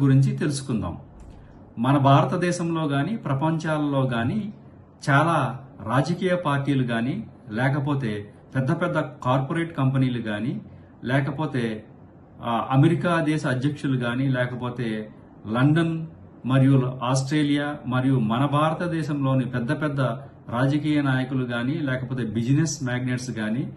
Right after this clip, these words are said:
లేకపోతే కార్పొరేట్ కంపెనీ యజమానులు గాని లేకపోతే ఒక కామన్ మ్యాన్ కూడా లేకపోతే ఏదైనా వ్యవస్థలు కూడా వారి మీద అనుకోని విధంగా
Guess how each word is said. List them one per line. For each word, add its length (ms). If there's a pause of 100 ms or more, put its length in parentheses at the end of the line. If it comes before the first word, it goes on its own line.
(380)
లేకపోతే 540 (320)
కార్పొరేట్ 500
కంపెనీ 380
యజమానులు 640
గాని 240 (560)
లేకపోతే 500 (640)
ఒక 160 (360)
కామన్ 420
మ్యాన్ 200 (120)
కూడా 200 (360)
లేకపోతే 280
ఏదైనా 260 (100)
వ్యవస్థలు 520
కూడా 220 (560)
వారి 300
మీద 160 (180)
అనుకోని 460
విధంగా 380